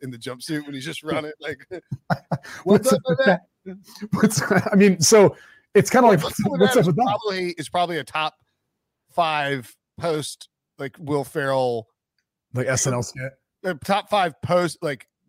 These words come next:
Speaker 1: bad S N L skit.
Speaker 2: <laughs> Yeah, yeah.
Speaker 1: Like, once S N L went rotten, what's up with that is, is, is one of the few good highlights. Anyway, yeah, I mean, it would, uh, it would be weird to hire Luke Getsy as your next head coach.
Speaker 2: I mean, how many people would be like,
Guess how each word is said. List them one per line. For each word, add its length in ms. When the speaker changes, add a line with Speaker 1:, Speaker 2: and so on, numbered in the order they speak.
Speaker 1:
bad 300
S 200
N 80
L 140
skit. 280
Speaker 2:
<laughs> 340
Yeah, 240
yeah. 180
Speaker 1:
Like, 140
once 240
S 160
N 80
L 140
went 160
rotten, 500
what's 220
up 80
with 100
that 180
is, 220
is, 200
is 120
one 120
of 40
the 60
few 420
good 140
highlights. 360
Anyway, 360
yeah, 180
I 80
mean, 260
it 120
would, 180
uh, 360
it 40
would 140
be 100
weird 360
to 100
hire 240
Luke 320
Getsy 480
as 140
your 100
next 200
head 160
coach. 440
Speaker 2:
I 60
mean, 140
how 120
many 120
people 160
would 80
be 80
like, 260